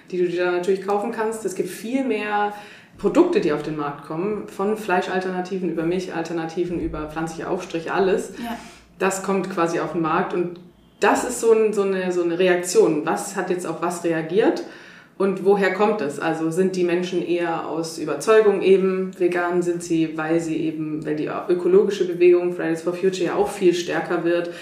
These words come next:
Speaker 1: All das ist ja quasi auf dem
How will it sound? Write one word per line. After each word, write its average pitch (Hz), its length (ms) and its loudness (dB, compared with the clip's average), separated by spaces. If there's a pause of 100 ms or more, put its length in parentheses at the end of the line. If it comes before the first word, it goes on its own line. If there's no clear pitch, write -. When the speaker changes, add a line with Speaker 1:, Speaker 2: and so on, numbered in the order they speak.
(220)
Speaker 1:
All 202 140 6
das 196 340 0 (340)
ist 190 160 0
ja 202 60 4
quasi 190 400 2
auf 175 260 2
dem 180 380 -2